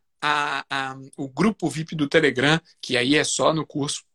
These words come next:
é, intensivo quando sai o edital. Mas utilizando bem as ferramentas e se dedicando, olha aí, Davi aprovado em primeiro lugar, né? Com pouco tempo de estudo, né?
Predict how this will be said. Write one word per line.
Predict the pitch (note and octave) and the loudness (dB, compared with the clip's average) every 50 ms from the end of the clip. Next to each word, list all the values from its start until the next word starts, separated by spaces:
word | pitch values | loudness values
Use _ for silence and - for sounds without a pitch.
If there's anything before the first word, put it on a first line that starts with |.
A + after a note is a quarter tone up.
| _ _ - | _ _ 0
é, | C3+ C3 B2+ B2 B2+ C3+ C3 B2+ - | 2 2 2 2 0 -2 -4 -4 -6
intensivo | - C#3 C#3 - D3+ D3 - - C#3+ C#3 C#3 | -6 -6 -4 -2 -2 -2 -2 0 0 0 0
quando | C3+ - D#3 D3+ C#3+ | 0 -2 -2 -2 -2
sai | C#3+ - D3 C#3 C#3 | -2 2 2 4 4
o | C#3 C#3+ | 4 2
edital. | D3 D#3 F3 - - - - - _ - - - | 2 0 -2 -4 -4 -6 -6 -6 _ -20 -12 -4
Mas | - D#3 D3+ | 0 0 0
utilizando | D3+ D3+ - - E3+ D3 C#3+ G3+ A#3+ B3 | 0 0 -2 0 0 4 4 4 4 4
bem | G3+ A3+ G#3+ | 2 2 2
as | G#3 - | 2 2
ferramentas | - G#3 A3 G#3 F#3+ D3 C#3+ - D3+ C#3+ C#3 | 2 0 0 0 0 -2 -4 -4 -6 -6 -6
e | D3+ | -6
se | D3 - F#3+ | -8 -6 -2
dedicando, | E3+ E3+ E3 F3+ F3+ - F3+ F3 F#3 F#3+ - _ _ _ - | 0 0 0 -2 -4 -2 0 2 2 0 -2 _ _ _ -2
olha | D#4+ D4 F3+ | 2 4 4
aí, | C3 A2+ - _ _ _ _ _ | 4 2 -2 _ _ _ _ _
Davi | - - - - - F3 G#3 A#3+ E4 - _ _ _ | 2 4 4 4 4 2 -2 -2 -4 -4 _ _ _
aprovado | - E4 E4 - G4+ E4+ - - C4+ - A3+ - C#4 C4 | -6 -6 -4 -4 -4 -4 -2 2 2 2 2 0 -4 -8
em | F#3 | -10
primeiro | - G#3+ F3+ G#3 G3 C#4+ | -10 -10 -8 -8 -8 -8
lugar, | G3+ F3 - - C3 D3 F#3 - E3+ - _ _ _ | -10 -10 -8 -2 0 2 2 2 0 -4 _ _ _
né? | - - D#3 F#3 B3 C#4+ _ _ _ _ _ | -4 2 2 2 2 0 _ _ _ _ _
Com | - - D#4 D#4+ | -14 -12 -10 -10
pouco | E3+ - - C4 F4+ D#4+ - D4 - | -4 0 2 2 2 2 0 -6 -8
tempo | - G3 G3 G3 F#3+ - | -6 -6 -6 -6 -6 -8
de | F3+ C#3+ D3 | -12 -12 -12
estudo, | C#3 - - - C#3 C#3 C3+ A2+ - - - | -14 -14 -14 -10 -6 -6 -6 -6 -8 -10 -2
né? | - C3+ F3 A3 | 2 4 4 4